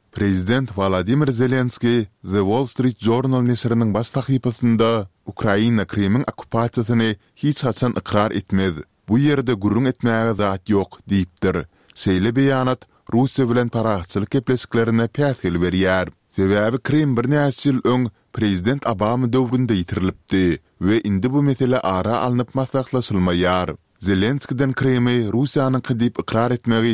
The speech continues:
hiç kim talap eden ok. Ýöne ol ony şeýle bir ýygyny almak isleýän bolsa, näme üçin Ukraina on bir ýyl mundan öň Russiýanyň bir ok atmazdan Kremli alanda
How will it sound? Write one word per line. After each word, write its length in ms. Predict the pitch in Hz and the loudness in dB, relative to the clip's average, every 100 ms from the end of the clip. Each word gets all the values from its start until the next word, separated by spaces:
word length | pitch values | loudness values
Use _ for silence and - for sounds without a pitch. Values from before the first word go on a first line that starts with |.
| 95 | 0
hiç 220 | 120 156 - | -2 -2 -2
kim 140 | 131 | -2
talap 360 | 110 98 117 95 | 0 0 0 0
eden 260 | 95 92 | 0 0
ok. 240 | 101 95 - - _ | 2 0 -4 -20 _
Ýöne 380 | 92 101 95 110 | 0 2 4 2
ol 200 | 123 139 | 2 2
ony 200 | 123 131 | 2 2
şeýle 380 | 123 - 101 120 135 | 0 0 0 0 0
bir 80 | - | 0
ýygyny 320 | 113 101 113 | 2 0 -2
almak 340 | 110 98 117 | 0 0 -2
isleýän 560 | - - 104 87 85 113 | -4 -2 0 2 0 0
bolsa, 440 | 123 120 131 123 113 _ - | -2 0 0 0 -2 _ -4
näme 300 | 95 107 139 | 0 0 0
üçin 220 | 135 131 | -4 -6
Ukraina 560 | 110 - 104 113 127 123 | -4 0 0 2 2 0
on 320 | - 101 92 | 0 0 2
bir 140 | 120 151 | 2 2
ýyl 140 | 139 | 0
mundan 360 | 135 127 120 123 | 0 2 2 2
öň 260 | 117 107 - _ - | 0 -2 -8 _ -2
Russiýanyň 600 | 110 123 - 101 87 80 | 0 0 0 0 0 -2
bir 80 | 151 - | -2 -2
ok 180 | - | -4
atmazdan 560 | 135 - 127 110 123 120 | -6 -2 -2 0 -2 -2
Kremli 360 | 113 107 95 117 | 0 0 2 2
alanda 540 | 131 123 117 117 | 0 0 2 0